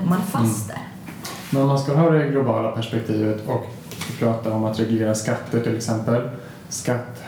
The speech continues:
Speaker 2: högre skatter på kapital, förmögenheter, som den
Speaker 1: Mm.
Speaker 2: stora, liksom, förmögenhetsojämlikheten ligger i. Hur ska man då komma åt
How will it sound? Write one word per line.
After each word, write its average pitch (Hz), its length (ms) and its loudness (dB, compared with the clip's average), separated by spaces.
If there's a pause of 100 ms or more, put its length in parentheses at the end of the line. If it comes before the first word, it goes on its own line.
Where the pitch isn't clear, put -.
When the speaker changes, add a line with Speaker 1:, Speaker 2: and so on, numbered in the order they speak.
(140)
Speaker 2:
högre 123 340 0
skatter - 260 -2
på 117 100 -2
kapital, 147 720 2
förmögenheter, 123 800 2
som 113 300 2
den 110 120 2
Speaker 1:
Mm. 110 120 2
Speaker 2:
stora, 113 440 2
liksom, 101 260 -2
förmögenhetsojämlikheten 113 1400 4
ligger 123 280 4
i. 101 180 0 (800)
Hur 143 140 6
ska 147 160 2
man 139 120 6
då 135 80 4
komma 127 300 2
åt - 540 2